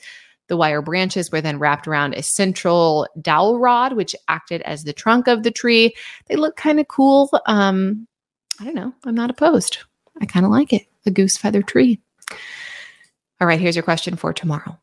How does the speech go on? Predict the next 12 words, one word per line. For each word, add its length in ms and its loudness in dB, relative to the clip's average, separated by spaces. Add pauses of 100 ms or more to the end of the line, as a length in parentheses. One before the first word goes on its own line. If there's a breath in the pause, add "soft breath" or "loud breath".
(300)
Which 180 2
of 80 -2
the 80 -2
following 440 2
condiments 800 0
is 140 -6
common 680 0
for 120 -4
the 80 2
Japanese 840 2 (260)
to 100 4
put 260 0